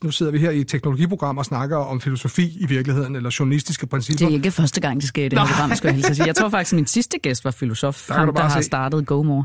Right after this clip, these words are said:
Speaker 2: her i Danmark.
Speaker 1: Men det, der, det, der er, er den store, det, der, hvor det, hvor, hvor det får en teknologisk kant, er jo, at vi, vi dels er ude i, at, øhm,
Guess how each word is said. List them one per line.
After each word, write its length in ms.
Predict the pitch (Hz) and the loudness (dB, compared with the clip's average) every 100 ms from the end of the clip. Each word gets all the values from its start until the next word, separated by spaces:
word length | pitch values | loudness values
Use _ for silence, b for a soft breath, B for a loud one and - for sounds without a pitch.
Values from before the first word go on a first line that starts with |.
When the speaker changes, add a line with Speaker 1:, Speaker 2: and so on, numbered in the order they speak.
| - | -2
Speaker 2:
her 100 | 151 | -4
i 40 | |
Danmark. 300 | 139 135 147 - | -4 -2 -4 0
Speaker 1:
Men 140 | 165 151 | 0 2
det, 80 | 196 | 2
der, 60 | 220 175 | 0 0
det, 100 | 196 | 0
der 80 | 202 | 0
er, 540 | 185 165 143 139 143 135 | 2 0 0 -2 -2 -4
er 40 | |
den 180 | 143 147 | -2 -2
store, 400 | - 160 185 175 160 - | 0 0 0 -2 -6 -4
det, 160 | 156 - - - | -4 -4 -6 -2
der, 100 | 185 | 0
hvor 140 | 180 | 0
det, 140 | 156 165 | 0 0
hvor, 200 | 170 160 160 | -2 -2 -2
hvor 200 | 160 156 | -2 0
det 80 | |
får 140 | - 147 | -2 -2
en 60 | |
teknologisk 480 | 151 151 156 220 170 | -2 0 2 2 0
kant, 260 | 151 131 - B B B 160 | -2 -4 -8 B B B -4
er 160 | 160 | 0
jo, 140 | 165 170 156 | 2 0 -2
at 240 | 143 123 | -4 0
vi, 160 | 143 147 | -2 0
vi 100 | 156 | -2
dels 380 | 190 202 175 - | 0 0 -2 -4
er 140 | 175 156 | -2 0
ude 300 | 156 175 151 | 2 2 0
i, 280 | 147 143 - | -2 -4 -4
at, 340 | 139 120 - B B B _ 143 | -4 -4 -6 B B B _ -2
øhm, 480 | 131 123 113 113 | 0 0 0 0